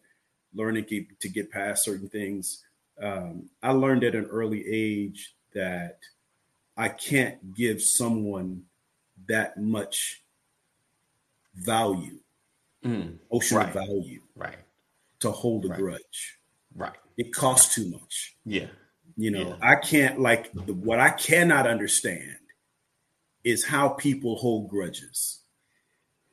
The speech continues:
Speaker 1: What I cannot understand is the
Speaker 2: Right.
Speaker 1: harboring of unforgiveness. I cannot
Speaker 2: Yeah.
Speaker 1: understand that.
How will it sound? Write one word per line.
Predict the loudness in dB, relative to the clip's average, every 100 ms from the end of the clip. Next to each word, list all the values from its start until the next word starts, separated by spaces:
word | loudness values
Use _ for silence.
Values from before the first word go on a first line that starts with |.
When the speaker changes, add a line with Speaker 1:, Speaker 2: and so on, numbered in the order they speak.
| 2
Speaker 1:
What | 6
I | 8
cannot | 6 8 8 10 8
understand | 8 4 2 0 2 2 -2 -4 -8 -10 -20 _ _ -6
is | -2 -2 -2 -4 -6 -8 _ _ _ -6
the | -2
Speaker 2:
Right. | 0
Speaker 1:
harboring | 4 4 4 2 2 0
of | -2 -2 -4 -4
unforgiveness. | -4 -2 -6 -4 -4 -4 -8 -6 -2
I | -4
cannot | -4 -4 2 4 6 4
Speaker 2:
Yeah. |
Speaker 1:
understand | 2 -2 -6 -10 -14
that. | -20